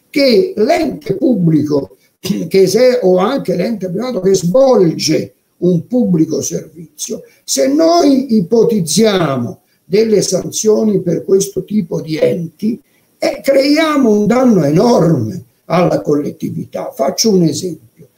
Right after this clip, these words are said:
Un ente pubblico che esercita,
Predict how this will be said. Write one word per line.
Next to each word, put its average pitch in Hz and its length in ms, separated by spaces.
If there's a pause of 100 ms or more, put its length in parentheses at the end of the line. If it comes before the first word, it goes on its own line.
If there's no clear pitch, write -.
(280)
Un 277 280
ente 269 480
pubblico 208 600
che 160 140
esercita, 180 840